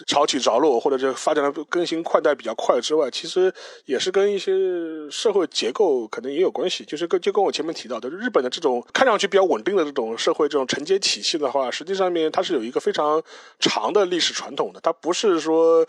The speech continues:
最近这几十年它是一个承接有序的这种状态，它，它可能两，两三个世纪以来都是这样一种状态。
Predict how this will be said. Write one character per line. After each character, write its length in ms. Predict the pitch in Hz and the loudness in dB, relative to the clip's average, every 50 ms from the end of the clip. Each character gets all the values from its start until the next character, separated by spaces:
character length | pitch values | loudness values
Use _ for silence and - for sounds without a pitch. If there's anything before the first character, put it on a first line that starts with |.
| - - - - | -2 -10 -16 -8
最 140 | - 220 190 | -6 -4 -4
近 80 | 196 | -2
这 80 | 180 190 | 0 0
几 160 | 185 - 233 | -2 -2 -2
十 140 | - 160 170 | -2 -2 0
年 180 | 143 131 175 196 | 0 0 0 2
它 140 | 185 170 | 0 0
是 180 | - - 147 139 | 0 0 -2 -2
一 100 | 127 127 | -2 -2
个 320 | 139 135 131 123 120 117 - - - - - - | 0 0 2 2 0 -2 -4 -10 -18 -20 -8 -4
承 180 | - - 143 143 | -2 -2 -2 0
接 140 | 160 156 | 0 0
有 160 | 156 127 104 - | 0 0 -2 -2
序 120 | - 156 | -2 -2
的 60 | 139 | -2
这 100 | 131 127 | 0 0
种 120 | 113 107 - | -2 -2 -2
状 160 | - 131 117 | -2 -4 -4
态， 100 | - 107 | -6 -6
它， 120 | - 190 196 | -6 -4 -2
它 120 | - 170 | -2 -2
可 120 | 156 165 | 0 0
能 80 | 160 160 | 0 0
两， 100 | 151 123 | 0 2
两 140 | 123 117 117 | 2 2 2
三 120 | - 180 | 2 2
个 60 | 180 | 2
世 140 | 180 - 208 | 2 0 0
纪 160 | 185 - 214 | -2 -2 -4
以 80 | 151 123 | -4 -2
来 120 | 110 104 | -2 0
都 120 | 120 185 165 | 0 0 0
是 100 | - 139 | 0 0
这 100 | 131 143 | 0 0
样 240 | 131 120 117 113 113 | 0 0 0 -4 -6
一 60 | 113 | -8
种 220 | - 104 95 95 - | -8 -10 -12 -6 -4
状 180 | - 131 110 | -4 -4 -4
态。 220 | 104 - 101 95 | -6 -10 -14 -14